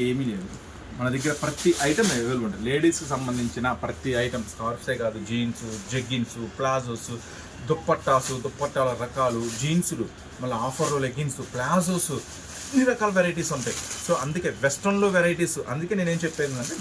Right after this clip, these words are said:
మ్యాక్సిమం అవకాశం ఉంటుంది షాప్ రండి, ఇవన్నీ చక్కగా చూసుకోవచ్చు అనమాట. ఇవి డెబ్బై ఐదు రూపాయలు పడుతుందండి, ఒక్కొక్క పీస్ డెబ్బై ఐదు రూపాయలు పడుతుంది. ఐదు ఉంటే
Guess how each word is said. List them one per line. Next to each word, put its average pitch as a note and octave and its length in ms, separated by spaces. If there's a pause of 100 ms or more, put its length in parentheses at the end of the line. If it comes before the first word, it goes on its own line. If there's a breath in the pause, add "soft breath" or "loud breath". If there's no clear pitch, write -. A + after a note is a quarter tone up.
మ్యాక్సిమం G#3+ 440
అవకాశం G3 360
ఉంటుంది F3+ 280
షాప్ D3+ 220 (100)
రండి, C3+ 200 (400)
ఇవన్నీ A3+ 280 (100)
చక్కగా C4+ 380
చూసుకోవచ్చు E3 440
అనమాట. A2+ 260 (600)
ఇవి F#3 140 (340)
డెబ్బై D#3+ 300
ఐదు E3+ 140
రూపాయలు F#3 240
పడుతుందండి, A#2+ 420
ఒక్కొక్క G3 380
పీస్ G3+ 200 (100)
డెబ్బై C#3+ 220
ఐదు C#3+ 120
రూపాయలు C#3+ 260
పడుతుంది. A#2+ 240 (120)
ఐదు D#3 160
ఉంటే F#3+ 160